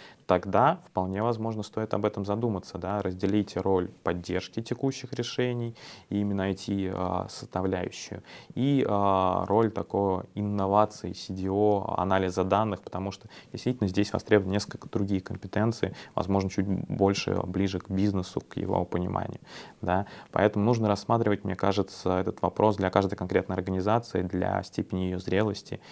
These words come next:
и степени ее автоматизации. В начале, я думаю, нет, затем вполне, почему бы нет.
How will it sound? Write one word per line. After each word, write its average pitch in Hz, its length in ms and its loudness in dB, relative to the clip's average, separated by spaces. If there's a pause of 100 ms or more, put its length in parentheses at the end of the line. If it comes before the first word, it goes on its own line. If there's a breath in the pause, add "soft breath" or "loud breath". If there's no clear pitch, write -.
(120 loud breath)
и 95 60 -4
степени 95 320 0
ее 92 100 2
автоматизации. 95 800 -6 (260 loud breath)
В 98 80 -4
начале, 104 460 4
я 98 100 -2
думаю, 101 320 0
нет, 90 140 -8
затем 101 480 -4
вполне, 98 480 -4 (160)
почему - 300 -8
бы 95 100 -10
нет. 98 140 -8